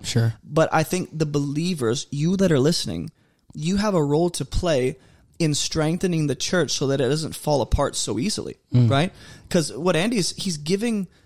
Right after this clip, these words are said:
Speaker 2: leaders more power than they technically have.
Speaker 1: Mm-hmm.
Speaker 2: I don't have the power to take away someone's church.
Speaker 1: Yeah.
Speaker 2: I can't make you stop coming. I
Speaker 1: No.
Speaker 2: think, well, s-, in some sense, like, that's a different conversation.
Speaker 1: Yeah.
Speaker 2: But I can't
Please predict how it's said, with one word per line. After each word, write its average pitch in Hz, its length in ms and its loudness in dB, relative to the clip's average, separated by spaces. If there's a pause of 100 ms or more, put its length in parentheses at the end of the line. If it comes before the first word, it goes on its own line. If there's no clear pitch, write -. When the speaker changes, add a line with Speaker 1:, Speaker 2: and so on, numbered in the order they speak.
(120)
Speaker 2:
leaders 147 520 0
more 143 300 2
power 139 400 0
than 135 140 -2
they 120 100 -2
technically 131 480 -6
have. - 320 -10 (340)
Speaker 1:
Mm-hmm. 117 300 6 (100)
Speaker 2:
I 208 60 -6
don't 302 80 0
have 180 100 0
the 143 60 -2
power 135 400 2
to 135 60 -4
take - 400 -6
away 131 160 0
someone's 139 360 -4
church. 143 420 -4
Speaker 1:
Yeah. 107 200 6
Speaker 2:
I 107 60 -2
can't - 160 -2
make 123 340 -2
you 135 80 -2
stop - 340 -4
coming. 143 280 4
I 104 60 6
Speaker 1:
No. 104 40 4
Speaker 2:
think, 127 240 0
well, - 160 -8
s-, - 380 -10 (140)
in 175 80 -10
some 160 280 2
sense, - 300 -6
like, - 140 -8 (1080)
that's 143 400 -2
a - 20 -10
different 127 320 -8
conversation. 120 500 0
Speaker 1:
Yeah. 123 100 4
Speaker 2:
But 156 160 2 (560)
I 180 60 0
can't - 260 -4